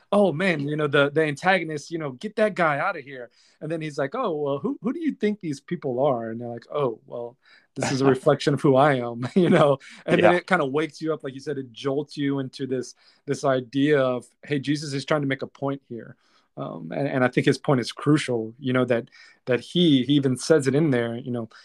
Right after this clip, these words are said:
Speaker 1: he's the cornerstone. Everything that we build, um, our, our Christian life on should be built, uh, on top of him.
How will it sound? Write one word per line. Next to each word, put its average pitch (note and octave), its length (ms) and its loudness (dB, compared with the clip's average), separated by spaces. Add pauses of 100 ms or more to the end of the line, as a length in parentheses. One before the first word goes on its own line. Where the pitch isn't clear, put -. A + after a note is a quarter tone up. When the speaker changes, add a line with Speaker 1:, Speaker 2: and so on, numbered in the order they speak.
(140)
Speaker 1:
he's C3+ 140 0
the C3+ 100 -2
cornerstone. B2 1120 0 (200)
Everything D#3+ 600 2
that C3+ 200 2
we C3+ 120 -2
build, C3+ 600 4 (340)
um, B2 520 -14
our, B2 180 0
our B2 140 -2
Christian C#3 400 -2
life C#3 320 2
on D3+ 260 -2
should C#3 220 -4
be C3+ 100 0
built, B2+ 380 -4 (460)
uh, G#2+ 200 -14
on A2 140 -14
top B2 280 -2
of A2+ 120 -14
him. B2 480 -4